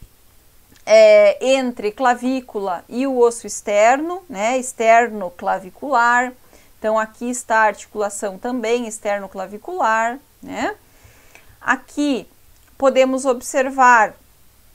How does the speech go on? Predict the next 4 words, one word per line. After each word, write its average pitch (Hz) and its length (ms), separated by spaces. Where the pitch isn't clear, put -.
o 247 80
processo 247 600
coracoide, 269 960
né, 233 320